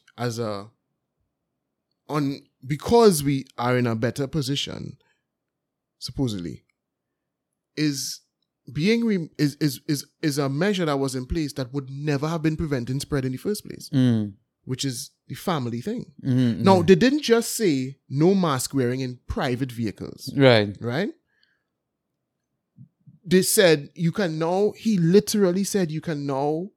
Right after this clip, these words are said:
Speaker 1: d-, drive in a car with members of your family without a mask. At no point in time was that affecting spread.
Speaker 2: Mm-hmm,
Speaker 1: No
Speaker 2: mm-hmm.
Speaker 1: point. That could, that, you think about that. Think about, th-, just think about that.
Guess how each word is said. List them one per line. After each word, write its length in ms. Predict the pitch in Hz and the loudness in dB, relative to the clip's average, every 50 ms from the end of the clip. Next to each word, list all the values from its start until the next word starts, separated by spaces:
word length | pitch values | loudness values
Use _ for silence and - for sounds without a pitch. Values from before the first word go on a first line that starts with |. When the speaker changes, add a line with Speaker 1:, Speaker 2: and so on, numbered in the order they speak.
| _ _ _ _ _ _ _ _ _ _ _ _ _ | _ _ _ _ _ _ _ _ _ _ _ _ _
Speaker 1:
d-, 100 | - - - - | -20 -20 -12 -2
drive 480 | 123 135 151 123 127 151 170 165 143 - - | 0 2 2 4 4 2 2 0 -2 -4 -8
in 140 | - 139 135 | -6 -4 -4
a 100 | 127 120 | -6 -8
car 540 | - - - - 208 208 185 165 139 123 110 | -10 -16 -14 -10 -6 -6 -4 -4 -4 -4 -4
with 240 | 110 131 - - _ - | -6 -8 -10 -10 _ -12
members 400 | 127 131 127 127 127 139 147 151 | -10 -8 -8 -6 -6 -6 -6 -6
of 140 | 165 147 | -8 -8
your 100 | 165 165 | -8 -10
family 520 | 156 - - - 185 147 117 110 104 113 113 | -12 -12 -12 -10 -8 -8 -6 -8 -8 -8 -8
without 380 | 113 120 - - 107 110 - | -8 -8 -8 -8 -8 -8 -8
a 60 | 139 135 | -8 -8
mask. 420 | 165 196 185 117 92 - - - _ _ _ _ _ _ _ _ _ _ _ - | -8 -8 -8 -8 -10 -10 -14 -18 _ _ _ _ _ _ _ _ _ _ _ -14
At 120 | 131 - | -12 -10
no 280 | 143 143 151 165 185 190 | -8 -2 0 0 0 0
point 280 | - 247 226 220 - | 0 -2 -2 0 0
in 100 | 226 220 | 0 -2
time 240 | 214 262 277 226 196 | -2 -2 -2 -2 -2
was 120 | 175 151 | -2 -2
that 160 | 143 151 151 170 - _ _ _ _ _ _ _ _ _ _ - | -2 -4 -6 -6 -10 _ _ _ _ _ _ _ _ _ _ -10
affecting 380 | - - 185 - - 151 160 165 | -4 -4 -4 -2 -2 -4 -6 -6
spread. 300 | - - - 185 - - _ _ _ _ _ - | -4 -6 -6 -6 -6 -10 _ _ _ _ _ 0
Speaker 2:
Mm-hmm, 600 | 151 160 196 214 208 214 214 208 190 190 - 220 240 - - | 4 6 6 6 8 8 8 6 6 4 2 -2 -10 -12 -4
Speaker 1:
No 200 | - 175 175 247 | 6 10 10 10
Speaker 2:
mm-hmm. 60 | 269 277 | 10 8
Speaker 1:
point. 160 | 294 277 247 - - - - - | 4 2 0 -4 -10 -14 2 4
That 200 | 233 240 240 - | 6 6 6 4
could, 280 | - 269 190 170 160 - _ | 2 2 2 0 -4 -2 _
that, 240 | - 240 240 359 - - - _ _ _ | 2 2 2 2 0 -6 -20 _ _ _
you 100 | - 262 | -6 4
think 200 | 247 - 403 403 415 | 8 8 8 8 10
about 180 | 370 320 294 | 8 10 10
that. 240 | 302 262 185 - - - | 8 8 4 2 0 0
Think 140 | 277 262 | 2 2
about, 420 | 285 262 269 254 226 180 - - - | 4 6 8 8 8 6 2 -8 -6
th-, 120 | 330 - | -4 -2
just 300 | 226 240 277 - - _ | -2 -2 -4 -4 -6 _
think 220 | - 349 320 285 277 | 6 6 6 6 6
about 220 | 269 262 247 233 | 4 4 4 4
that. 200 | 226 165 107 - | 4 0 -4 -6